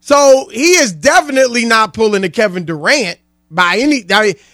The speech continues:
if anybody was, you were gonna jump on with that comparison, as off as it was,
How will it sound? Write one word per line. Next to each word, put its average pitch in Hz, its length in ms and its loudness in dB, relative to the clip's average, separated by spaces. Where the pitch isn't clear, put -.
if 262 220 2
anybody 311 640 2
was, 262 260 -4
you 285 120 2
were 285 80 2
gonna 262 240 2
jump 262 360 0
on 269 340 0
with 214 240 0
that 285 320 2
comparison, 254 800 2
as 226 460 -2
off 254 320 0
as 240 160 -2
it 226 100 -2
was, 285 500 2